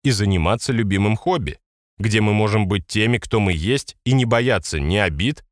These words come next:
ни стрессов со стороны внешнего мира.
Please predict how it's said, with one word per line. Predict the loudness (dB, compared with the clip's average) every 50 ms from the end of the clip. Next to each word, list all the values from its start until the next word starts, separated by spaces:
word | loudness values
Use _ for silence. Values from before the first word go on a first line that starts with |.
| _ -2
ни | 0 0 2 0
стрессов | -2 -4 -2 0 0 0 0 -2 -4 -6 -6
со | -4 -6 -6
стороны | -2 0 0 0 2 0 0
внешнего | 0 0 -2 -2 -2 -2 -4 -4 -2
мира. | -2 0 0 -2 -2 -4 -10